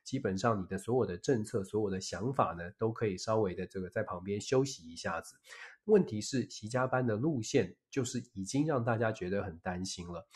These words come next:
所以这个就是我们要特别，为什么我们要特别小心未来接下来这几年一些变化。尤其我们之前提到的，如果按照习的路线，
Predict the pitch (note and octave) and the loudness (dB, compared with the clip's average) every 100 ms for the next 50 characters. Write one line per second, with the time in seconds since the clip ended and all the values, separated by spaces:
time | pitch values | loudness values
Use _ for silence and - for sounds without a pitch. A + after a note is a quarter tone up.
0 | - - - G#2+ G#2 G2 A#2 G2+ G2+ G2+ | -18 -18 -4 0 0 0 -2 0 -2 -2
1 | G#2+ F2 F2 G2+ F#2+ F#2 B2 G2 F2+ - | -2 -2 0 2 2 0 -2 0 -4 -6
2 | - - - D3+ C3 F2+ E2 G2 G2 - | -20 -14 0 0 0 -6 -4 0 0 2
3 | C#3+ F2+ F2 - D#2+ - - A2 A#2 G#2 | 0 0 -6 -6 -8 -8 -6 -2 2 2
4 | F2 F2 - A#2 A#2+ F#2+ F2+ A2 G2 F#2 | 0 -6 -4 -2 0 -2 -2 -6 -6 -10
5 | E2 D#2+ F#2+ F#2+ G2 G2 D#3 F#2 F2+ G2 | -10 -12 -14 -12 -6 -6 -2 -4 -2 -4
6 | - - - _ A2+ D3+ F#3+ C3+ A2 F#2 | -4 -10 -20 _ 4 4 4 2 2 0
7 | G2 A#2+ G#2+ G2+ - F#2 G#2+ F#2+ F2 - | -2 0 0 -2 -6 -2 0 0 -4 -2
8 | A#2 E3+ C3 - - C#3 C3+ B2+ A#2+ - | 0 4 4 4 2 0 2 0 0 -6
9 | G2 B2 B2 B2+ A2 D3 G#2 | 0 2 2 0 0 2 2